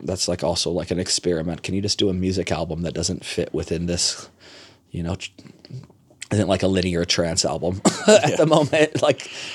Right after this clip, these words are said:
Speaker 1: will that work? You know, you could be surprised. You never know, you know?
Speaker 2: And are you gonna do more live shows around it?
Speaker 1: We hope so, if anyone wants to book us. <laughs>
Speaker 2: <laughs>
Speaker 1: You know,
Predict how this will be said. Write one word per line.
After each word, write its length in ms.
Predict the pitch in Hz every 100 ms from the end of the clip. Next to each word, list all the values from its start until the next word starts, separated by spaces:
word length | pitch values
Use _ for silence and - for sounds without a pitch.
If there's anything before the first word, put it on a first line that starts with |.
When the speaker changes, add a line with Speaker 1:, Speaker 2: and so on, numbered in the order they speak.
| -
Speaker 1:
will 80 |
that 240 | - 110 - -
work? 460 | 101 95 123 170 -
You 80 | -
know, 100 | 139
you 120 | 139
could 100 | 127
be 80 | -
surprised. 540 | 151 - - 190 87 -
You 60 |
never 200 | 104 110
know, 280 | 113 104 90
you 80 | -
know? 180 | 98 107 - _ -
Speaker 2:
And 160 | 107 98
are 100 | 92
you 100 | 92
gonna 160 | 87
do 160 | 85 85
more 160 | 82
live 200 | 80 80
shows 400 | - 104 98 - - -
around 260 | 95 95
it? 140 | 107 117
Speaker 1:
We 180 | - 151
hope 260 | 147 294 -
so, 380 | - 202 110
if 240 | 123 - -
anyone 300 | - 123 123
wants 240 | 113 113 -
to 80 |
book 240 | 92 101 -
us. 340 | - - 113
<laughs> 220 | 139 165 -
Speaker 2:
<laughs> 0 |
Speaker 1:
You 280 | 196 226
know, 480 | - 254 254 277 269